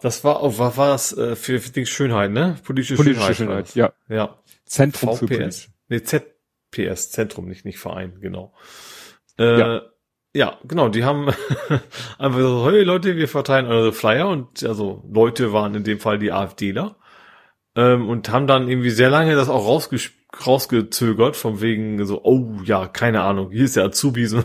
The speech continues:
Speaker 1: nach dem Motto, „Ich weiß auch nicht, warum wir nicht ausgeliefert worden sind, wir kümmern uns drum.“ Ja, und stellt sich nachher eben raus, wie gesagt, das war kein echter Flyer-Service, sondern die haben die Dinger quasi einfach gesammelt und, äh, ja, eben nicht verteilt an die Haushalte.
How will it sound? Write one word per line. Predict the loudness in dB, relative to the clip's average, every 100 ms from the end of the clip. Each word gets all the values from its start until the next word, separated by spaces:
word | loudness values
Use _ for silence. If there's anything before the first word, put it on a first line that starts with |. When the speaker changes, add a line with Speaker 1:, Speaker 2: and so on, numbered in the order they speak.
| 2
Speaker 1:
nach | 0
dem | 2 0
Motto, | 0 0
„Ich | 0
weiß | 0
auch | 2
nicht, | 0 2
warum | 2
wir | 2
nicht | 0 0
ausgeliefert | -2 -4 -6 -4
worden | -2 -2 -2
sind, | -4 -6 -14 -20 -10
wir | -8
kümmern | -2 2 2 2
uns | -2 -8
drum.“ | -2 -2 -2 -14 -20 -20 -14 0
Ja, | 2
und | 2
stellt | 2 0
sich | 0
nachher | 0 0
eben | 0 2
raus, | 2 0
wie | 0
gesagt, | 0 0
das | -2 -2
war | -2
kein | -2
echter | -6 -4 -4
Flyer-Service, | 0 2 4 2 2 0 0 -2
sondern | 0 0 -2
die | -2 0
haben | 0 -2
die | -2
Dinger | 0 2 2
quasi | 2 2 2
einfach | 0 -2 -4
gesammelt | -4 0 2 2 -2
und, | -6 -6 -4 -4
äh, | -4 2 4 4 2 2
ja, | 2
eben | 2 0
nicht | -2
verteilt | -4 -2 0 0 -2 -14 _
an | -10
die | -6
Haushalte. | -4 -4 -4 -6 -8